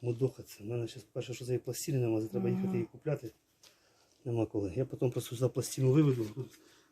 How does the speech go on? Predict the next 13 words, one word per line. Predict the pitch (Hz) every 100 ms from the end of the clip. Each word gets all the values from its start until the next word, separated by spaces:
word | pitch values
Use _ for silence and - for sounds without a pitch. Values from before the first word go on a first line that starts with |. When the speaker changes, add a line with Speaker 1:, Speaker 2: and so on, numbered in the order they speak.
| _
Speaker 1:
приварю | 127 131 139 123
болт, | 143 156 -
прикрутю | 123 147 131
провод, | 127 160 151 123
заведу | 123 131 127
цей | 127
провод | 131 131 113
в |
гофру, | 104 156 - - -
туди | 117
в | 107
хату | 131 -
затягну. | 107 107 117